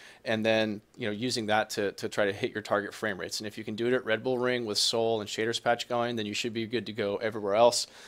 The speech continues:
The key thing is, how do you know if you're hitting your target frame rate? Well, you can see right here this thing called render stats. So when you're on track,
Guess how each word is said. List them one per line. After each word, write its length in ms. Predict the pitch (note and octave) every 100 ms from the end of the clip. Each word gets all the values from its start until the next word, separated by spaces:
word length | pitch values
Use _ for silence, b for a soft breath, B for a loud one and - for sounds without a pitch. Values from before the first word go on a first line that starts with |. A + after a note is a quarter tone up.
| B B B B B B -
The 60 |
key 140 | - F3
thing 160 | E3+
is, 120 | C3+ C#3+
how 120 | E3
do 60 |
you 80 | E3
know 160 | C#3 D3
if 80 | B2
you're 100 | A#2+
hitting 160 | C#3+
your 100 | B2
target 300 | - B2 G#2+
frame 300 | - B2+ A#2
rate? 120 | F#2+
Well, 120 | A2+ A#2
you 80 |
can 160 | A#2+ A#2+
see 240 | - C#3
right 200 | B2 A2
here 360 | A#2 C#3 B2+ A#2 B
this 180 | A#2 -
thing 140 | B2
called 220 | A2+ A2
render 260 | G#2 B2 A2
stats. 380 | - G2 F2+ -
So 180 | - A2+
when 100 | A#2
you're 80 | A#2
on 160 | C3+
track, 420 | B2 C#3+ C3+ A#2+